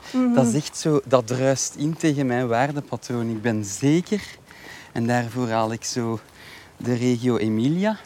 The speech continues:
Speaker 2: dus de school van Emilia eigenlijk aan.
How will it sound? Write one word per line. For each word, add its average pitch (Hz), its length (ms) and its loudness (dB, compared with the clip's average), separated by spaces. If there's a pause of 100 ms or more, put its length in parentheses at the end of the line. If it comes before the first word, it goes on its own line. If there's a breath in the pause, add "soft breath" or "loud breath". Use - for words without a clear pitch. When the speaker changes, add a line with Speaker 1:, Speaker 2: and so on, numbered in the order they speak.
(120)
Speaker 2:
dus 123 200 -8
de 123 180 -2
school 139 500 0
van 156 200 -4
Emilia 160 440 0
eigenlijk 190 320 -4
aan. 190 280 -2